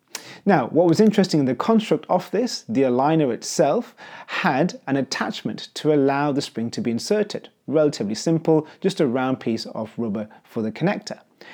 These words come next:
And the patient was able to insert it themselves,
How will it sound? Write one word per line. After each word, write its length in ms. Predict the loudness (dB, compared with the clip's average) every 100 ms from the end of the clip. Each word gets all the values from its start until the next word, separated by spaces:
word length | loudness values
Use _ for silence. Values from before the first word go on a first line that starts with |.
| -4
And 100 | -2
the 40 | 2
patient 320 | 2 2 0
was 100 | 0
able 180 | 0 -2
to 120 | -6
insert 300 | -6 -6 -8
it 80 | -6
themselves, 720 | -6 -4 -2 -2 -4 -10 -20